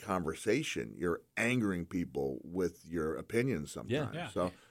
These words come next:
Speaker 3: It's dangerous to have one.
Speaker 1: Yeah.
Speaker 3: You can't be political either way, 'cause
Speaker 1: Yeah.
Speaker 3: you're gonna tick half the audience off.
Speaker 2: So
Speaker 3: It's
Speaker 2: my real question to you would be, what's your advice for wrestling fans, not wrestlers? I know that everybody's asked you, "What's the advice you have for up-and-coming wrestlers?"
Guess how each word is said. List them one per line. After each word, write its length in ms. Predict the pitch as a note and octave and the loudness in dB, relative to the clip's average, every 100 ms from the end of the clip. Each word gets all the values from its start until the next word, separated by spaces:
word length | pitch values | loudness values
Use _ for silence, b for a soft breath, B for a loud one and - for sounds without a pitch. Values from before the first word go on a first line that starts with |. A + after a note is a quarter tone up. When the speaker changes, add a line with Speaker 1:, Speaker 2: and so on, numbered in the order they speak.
| - | -8
Speaker 3:
It's 160 | C3+ | -4
dangerous 320 | - D#3+ E3+ F#3 | 0 0 0 0
to 100 | D#3+ | -2
have 280 | E3 C4+ D#3 | -2 -2 -4
one. 160 | E2+ | 0
Speaker 1:
Yeah. 220 | F2+ G2+ G3 | 4 6 6
Speaker 3:
You 80 | |
can't 260 | B2+ D#3+ D#3+ | 2 0 0
be 120 | F3 | -2
political 520 | - D#3 G#3+ - A#2 | 0 0 0 -2 -2
either 320 | B2 D3+ D#3+ D#3 | 0 2 2 2
way, 300 | F#3+ F3 G2 | 0 -2 -2
'cause 320 | C#3 G#2 - B2 | 0 0 -2 -8
Speaker 1:
Yeah. 60 | |
Speaker 3:
you're 80 | B2 C3 | -6 -6
gonna 180 | B2+ - _ - | -6 -10 _ -8
tick 240 | D#3+ C#3 - | -6 -6 -6
half 260 | - C#3+ - - | -4 -4 -8 -2
the 120 | C#3 | -2
audience 400 | C#3+ D3 D3+ C#3+ | 0 -2 -2 -2
off. 320 | F#3 B2 - - | -2 -4 -14 2
Speaker 2:
So 200 | C#3+ C3 | 6 8
Speaker 3:
It's 100 | B2 | 8
Speaker 2:
my 140 | B2+ | 8
real 220 | B2+ E3 | 10 8
question 380 | E3 D#3+ D3 B2+ | 6 4 4 6
to 40 | |
you 100 | A#2+ | 8
would 140 | A#2 G#2 | 8 6
be, 320 | G#2+ G2 F#2+ | 6 6 4
what's 320 | F#2+ B2 - | 6 4 6
your 160 | D#3 F3 | 4 4
advice 560 | B2+ A2 F#2+ F#2 - - - | 6 6 6 2 -4 -8 4
for 160 | A#2 | 6
wrestling 580 | G#2 A#2+ - A#2+ G#2 F#2 - _ | 8 4 2 2 2 0 -6 _
fans, 640 | - C#3+ A2 D#2 C2+ - | 4 6 6 4 -4 -2
not 160 | A#2 D3 | 2 6
wrestlers? 420 | D#3 - G2+ F#2+ | 6 6 2 6
I 60 | B2+ | 6
know 120 | D3 | 8
that 120 | A#2+ B B | 4 B B
everybody's 480 | F3+ A3 G#3+ F3+ D3+ | 8 10 10 10 8
asked 320 | D3 C#3 C3+ | 8 6 8
you, 160 | C3+ B2 B - | 8 8 B 10
"What's 240 | G#3+ G#3+ | 10 12
the 80 | G3+ | 8
advice 300 | D3+ D3 C#3 | 10 8 8
you 60 | C3+ | 8
have 160 | C3 | 8
for 100 | C3+ | 8
up-and-coming 400 | B2+ A2 A2+ G#2 | 8 6 2 4
wrestlers?" 420 | G2+ G#2 E2 C2+ | 4 2 -2 -8